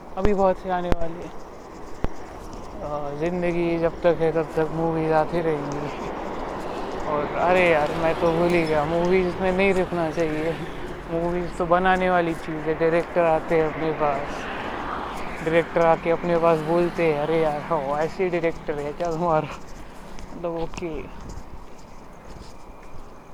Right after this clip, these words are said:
डायरेक्टर मेरे पास आएगा तो क्यों भाई? मेरे पास आएगा तो क्या करूँगा मैं? मेरे पास आएगा तो, मतलब, सब, सबका ऐसा, ऐसा रहता है,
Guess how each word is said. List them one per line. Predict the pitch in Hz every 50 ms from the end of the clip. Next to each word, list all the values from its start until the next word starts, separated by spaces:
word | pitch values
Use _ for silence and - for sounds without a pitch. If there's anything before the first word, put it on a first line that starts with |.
| - - - - - - - - - - - - - - - - - - - - - - - - - 185
डायरेक्टर | 170 165 165 165 - - - 165
मेरे | 165 170 175 175 170 170
पास | 151 165 165 156 147 165
आएगा | 165 151 151 147 147
तो | 143 - 156 139 - -
क्यों | - 160 147 143
भाई? | 139 135 131 139 139 139 135 135 135 - - - - - - - - - - - - - - -
मेरे | 160 156 156 151 147
पास | 143 - 143 143 - 156
आएगा | 143 139 143 143 139
तो | - - 147 143 -
क्या | - 151 143 139
करूँगा | - - 151 139 143 139 139 139 139 139 135 135
मैं? | 139 147 156
मेरे | 156 151 147
पास | 139 - 147 143 143
आएगा | 143 139 147 151 160
तो, | - - - - 220
मतलब, | 240 233 254 240 233
सब, | - - 240 208 202 196 - - - - - - - - - - - -
सबका | - 170 160 - - 185
ऐसा, | 180 175 175 165 165 175
ऐसा | 170 165 - 175
रहता | 170 175 170 160 - 170
है, | -